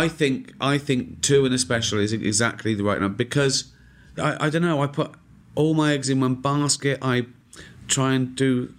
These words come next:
you know, de-, definitive things in any series I do, whether it's subject or themed or, or whatever. I think if you think that six hours is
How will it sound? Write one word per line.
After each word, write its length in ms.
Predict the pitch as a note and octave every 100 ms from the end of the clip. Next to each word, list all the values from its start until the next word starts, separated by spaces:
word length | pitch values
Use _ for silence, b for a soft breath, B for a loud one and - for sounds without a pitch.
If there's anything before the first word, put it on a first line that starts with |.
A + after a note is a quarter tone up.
| - -
you 100 | B2
know, 160 | A2+
de-, 320 | G2+ - - A#2+ - - -
definitive 520 | - C3 - C#3 A#2 A#2
things 400 | C#3 B2+ B2 A#2
in 80 | B2
any 240 | B2 A#2
series 440 | - A#2+ A2 G#2+
I 120 | A2 G#2
do, 360 | A2 A2 A2 F#2
whether 160 | A2
it's 100 | F#2+ -
subject 460 | A#2+ A2+ A#2+ A#2
or 120 | A2
themed 520 | G2+ - A2 G#2+ G#2+ G#2+
or, 220 | G2+ G2 -
or 160 | - A2
whatever. 500 | A2 F#2+ G2 G2+ G2 B B B B B B -
I 160 | A#2+
think 360 | A#2+ B2 A2+ - - - - - - - - -
if 120 | B2+ C#3
you 40 |
think 180 | E3 C#3+
that 100 | A#2
six 340 | - D3 C#3 C#3
hours 380 | B2+ A#2 G#2+
is 320 | A2+ G#2+ -